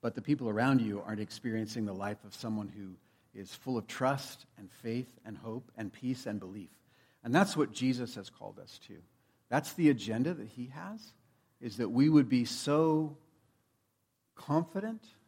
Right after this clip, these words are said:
content, hopeful,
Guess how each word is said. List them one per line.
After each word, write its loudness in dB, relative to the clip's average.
content, -2
hopeful, -6